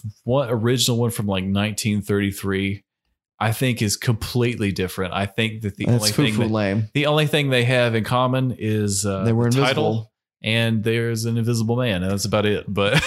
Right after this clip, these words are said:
Speaker 1: <laughs>
Speaker 2: Kinda wish the title was different, but I get that it was a throwback to acknowledge the fact that it's an
Speaker 1: Yeah.
Speaker 2: Invisible Man
Speaker 1: I
Speaker 2: movie.
Speaker 1: like that they didn't try
Speaker 2: Dark
Speaker 1: to tie
Speaker 2: universe.
Speaker 1: this in with the, yeah, the Dark Universe stuff, like with the Mummy and
Speaker 2: Which
Speaker 1: that,
Speaker 2: they're trying
Speaker 1: that
Speaker 2: to do a
Speaker 1: shit.
Speaker 2: bunch more movies of those. They're gonna be one-offs,
Speaker 1: Uh,
Speaker 2: is what I've heard.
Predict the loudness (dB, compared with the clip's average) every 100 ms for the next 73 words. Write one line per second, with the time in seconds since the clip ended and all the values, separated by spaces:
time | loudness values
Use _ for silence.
0 | -2 0 2 2 2 0 0 2 2 2
1 | 0 0 2 2 2 2 2 0 2 0
2 | 2 0 0 2 2 2 0 0 -2 0
3 | 2 2 0 0 0 0 0 0 2 2
4 | 2 0 0 2 2 2 2 2 2 0
5 | 0 -4 -2 -2 -2 0 2 2 2 2
6 | 2 2 2 2 2 0 -2 -4 -6 _
7 | _ _ _ -6 0 0 0 0 0 2
8 | 2 2 2 2 2 0 0 -2 -2 -6
9 | -6 -4 -2 0 0 0 -2 0 0 0
10 | 0 0 0 0 2 2 2 0 0 2
11 | 2 2 2 2 2 2 2 2 2 2
12 | 2 2 2 2 2 0 2 2 2 0
13 | -10 -12 -10 -4 0 2 2 4 4 4